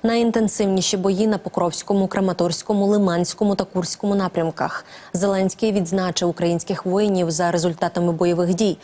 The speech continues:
а також подякував усім бійцям, які захищають українські позиції та демонструють таку необхідну Україні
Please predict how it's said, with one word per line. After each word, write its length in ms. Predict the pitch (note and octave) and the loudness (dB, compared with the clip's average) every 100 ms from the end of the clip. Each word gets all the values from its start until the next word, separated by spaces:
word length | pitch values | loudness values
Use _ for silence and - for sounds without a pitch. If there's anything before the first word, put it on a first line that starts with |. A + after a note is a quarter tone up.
| - - - | -14 -16 -6
а 80 | F#3 | -4
також 300 | F#3 F3+ - | -2 -2 -2
подякував 520 | - F#3+ G3 F#3 E3 | -2 0 0 0 0
усім 300 | D#3+ - F#3 | 0 0 0
бійцям, 460 | F3+ F3 G#3 G#3 F#3+ | 0 0 0 2 0
які 200 | D#3+ E3+ | 0 -2
захищають 680 | F3 - D#3+ - G3+ F#3 | -2 -4 -4 0 0 0
українські 520 | F3+ F3 F3+ F3 - - | -2 0 0 0 -2 -4
позиції 580 | F3+ F#3+ G3 - F3+ - - - | -2 0 0 0 0 -2 -14 -4
та 100 | A3+ | 0
демонструють 760 | G#3+ G#3 G3 - G#3+ G#3 F#3+ - | 2 2 2 0 0 0 0 -4
таку 200 | F#3+ G3+ | -2 0
необхідну 640 | F3+ F3 - A3 G3 A3+ | 0 -2 -4 -2 0 0
Україні 180 | A3 - | -4 -2